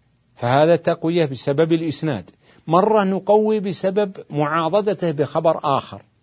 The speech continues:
أو دليل آخر. مثال ذلك الجمهور يستحبون تبكير صلاة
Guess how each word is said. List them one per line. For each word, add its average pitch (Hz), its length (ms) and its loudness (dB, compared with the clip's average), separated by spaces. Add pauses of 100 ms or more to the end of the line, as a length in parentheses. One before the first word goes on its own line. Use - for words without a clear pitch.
(400)
أو 139 100 4
دليل 147 340 2
آخر. 123 420 -4 (140)
مثال 151 380 2
ذلك 104 460 -6 (960)
الجمهور 170 580 4
يستحبون 165 800 -2
تبكير 180 600 0
صلاة 131 360 0